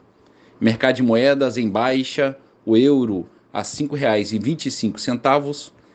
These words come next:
recuando zero vírgula três por cento. Dólar comercial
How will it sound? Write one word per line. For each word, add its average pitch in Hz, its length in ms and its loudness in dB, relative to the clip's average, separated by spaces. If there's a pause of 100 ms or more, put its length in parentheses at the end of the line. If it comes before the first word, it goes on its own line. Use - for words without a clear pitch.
(140)
recuando 147 640 2
zero 135 240 0
vírgula 139 320 2
três 127 420 -2
por - 180 -10
cento. 85 400 -6 (480)
Dólar 110 480 2
comercial 131 640 -2